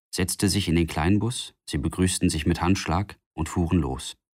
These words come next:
Auf der Fahrt erzählten sie sich die neuesten Nachrichten. Gute Nachrichten gab es nicht, daher verfielen sie bald in Schweigen.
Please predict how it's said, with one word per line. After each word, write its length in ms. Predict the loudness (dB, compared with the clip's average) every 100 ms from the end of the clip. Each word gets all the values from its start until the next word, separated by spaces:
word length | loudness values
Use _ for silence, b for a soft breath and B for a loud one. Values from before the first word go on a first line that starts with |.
| _ _ _ _ _ B B B _ _ _ _ -6
Auf 100 | -4
der 120 | -2
Fahrt 240 | -2 -2
erzählten 400 | -2 0 0 0
sie 120 | -2
sich 180 | -4 -6
die 120 | -2
neuesten 420 | 2 2 0 0 0
Nachrichten. 600 | 0 -2 -8 -8 -10 -12 _ _ _ _ _ _ -2
Gute 260 | 0 2
Nachrichten 520 | 2 0 -2 -2 0 0
gab 220 | 0 -2
es 160 | -2
nicht, 340 | -2 -2 -6 -20 -6
daher 240 | 0 0
verfielen 400 | 0 0 4 4
sie 100 | 2
bald 220 | 0 -2
in 100 | -2
Schweigen. 500 | -2 -2 -2 -4 -8